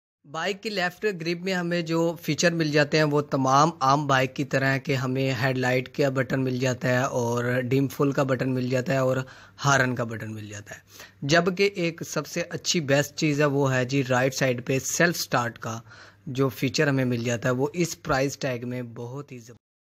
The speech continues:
इस बाइक के फ्रंट और बैक टायर में हमें कोई डिस्क ब्रेक नहीं मिलती, सिंपल ब्रेक है, ड्रम ब्रेक है और इसका पांच गियर हैं, इसके जो फ्रंट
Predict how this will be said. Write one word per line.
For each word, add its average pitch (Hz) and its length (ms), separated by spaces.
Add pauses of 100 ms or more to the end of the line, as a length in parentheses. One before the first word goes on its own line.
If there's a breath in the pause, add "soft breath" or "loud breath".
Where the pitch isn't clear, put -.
(220)
इस 214 160
बाइक 196 340
के 214 120
फ्रंट 185 400
और 196 220
बैक 151 440
टायर 160 280
में 170 120
हमें 156 280
कोई 160 240
डिस्क 160 360
ब्रेक 156 300
नहीं 165 100
मिलती, 156 360
सिंपल 156 440
ब्रेक 143 360
है, 151 120
ड्रम 139 320
ब्रेक 143 360
है 156 120
और 147 600 (100)
इसका 156 600 (300)
पांच 147 360
गियर 131 300
हैं, 143 160
इसके 143 400
जो 135 180
फ्रंट 143 400